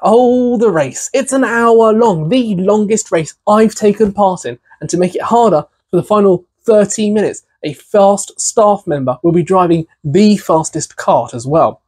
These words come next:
If a driver is passed by the police cart, they are eliminated from the race. So let's set up the grid, and here is where I make my first mistake. I line myself up on the grid box for seventh place,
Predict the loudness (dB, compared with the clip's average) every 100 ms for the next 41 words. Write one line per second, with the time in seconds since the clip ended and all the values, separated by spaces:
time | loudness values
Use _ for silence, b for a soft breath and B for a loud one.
0 | b b -2 0 2 2 2 2 0 -2
1 | 0 0 -2 _ 0 2 0 -4 _ -8
2 | -4 -4 -4 -2 0 0 -2 b 0 2
3 | 2 -4 _ -2 0 2 2 4 2 2
4 | -2 -6 -12 _ _ _ -8 -6 -8 -6
5 | -6 -4 -6 -6 -12 _ -4 0 2 2
6 | -2 -6 -2 0 -2 -4 -2 2 2 0
7 | b b -6 _ -2 0 0 -4 -12 -2
8 | 0 0 -2 -4 -4 -8 0 2 2 -6
9 | -12 -6 -4 -4 -8 _ _ -4 0 2
10 | 2 2 0 0 -2 0 -4 0 0 0
11 | 0 -2 -2 -6 -10 -2 -2 0 0 0
12 | 0 -4 _ -8 -6 -16